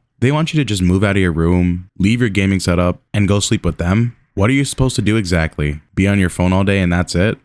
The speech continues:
And on top of that, you're already accommodating them because you're giving up your room and they're not even telling you how long it's gonna be. Could be a week, could be months, could be forever. And this voodoo stuff,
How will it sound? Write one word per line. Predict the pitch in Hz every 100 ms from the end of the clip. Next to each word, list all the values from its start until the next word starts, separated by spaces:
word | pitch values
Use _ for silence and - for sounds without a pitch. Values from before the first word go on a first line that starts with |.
| _ _ _
And | 123
on | 117
top | 135
of | 113
that, | 98 95
you're | 85 98
already | 107 92
accommodating | 80 - 98 95 85 82
them | 80 98 80
because | 76 78 85 80
you're | 80
giving | 82 92 98
up | 90 82
your | 76
room | 98 95 71 71
and | 87 80
they're | 85 90
not | 92
even | 92 85
telling | 95 95
you | 87 82
how | 90
long | 85 85 95
it's | 82
gonna | 87
be. | 80 87 98 73 - _ _ -
Could | 87
be | 90
a | 80
week, | 92 113 -
could | 90
be | 85
months, | 82 90 107 104
could | - 156
be | 113
forever. | 92 87 85 78 - _
And | 101 120
this | 151
voodoo | 98 95 85
stuff, | - 73 71 -